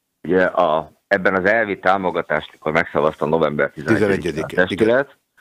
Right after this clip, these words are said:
Speaker 1: akkor amellett ott volt az is, hogy, e, hogy, hogy felkérjük a polgármestert, mármint akik megszavazták, hogy a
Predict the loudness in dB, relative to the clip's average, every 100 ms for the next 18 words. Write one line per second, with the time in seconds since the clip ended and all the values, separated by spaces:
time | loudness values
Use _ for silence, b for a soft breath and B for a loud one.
0 | b _ 0 0 2 2 2 2 0 0
1 | -2 -2 -2 -2 -2 0 -2 -4 -2 0
2 | 2 0 0 0 -2 -2 -8 -2 -2 0
3 | -2 0 0 2 0 -2 -4 0 2 2
4 | 0 -2 -2 0 0 -2 -10 -4 -4 -4
5 | -8 -6 -4 0 2 2 0 0 -2 -2
6 | -14 -20 _ _ _ _ _ _ -20 -20
7 | -20 _ -2 2 2 2 2 0 -2